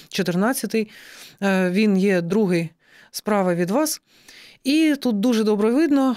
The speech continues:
як та невелика різниця у абсолютних цифрах у вазі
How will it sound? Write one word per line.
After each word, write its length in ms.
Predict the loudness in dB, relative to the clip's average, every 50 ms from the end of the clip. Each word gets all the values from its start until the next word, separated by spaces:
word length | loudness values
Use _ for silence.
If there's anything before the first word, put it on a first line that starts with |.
| -2 -2
як 280 | 0 0 0 0 -2
та 100 | -2 -2
невелика 640 | 0 0 0 2 2 0 0 0 0 -2 -2 -2 -4 -6 -8 -10 -4
різниця 560 | -2 -2 0 2 2 2 2 2 0 0 -2
у 60 | 0 0
абсолютних 500 | 0 -2 -2 -2 -2 -2 -2 -4 -6 -4
цифрах 460 | -2 -4 -4 -2 -2 -6 -6 -4 -4
у 60 | -2
вазі 320 | -2 0 0 0 0 -2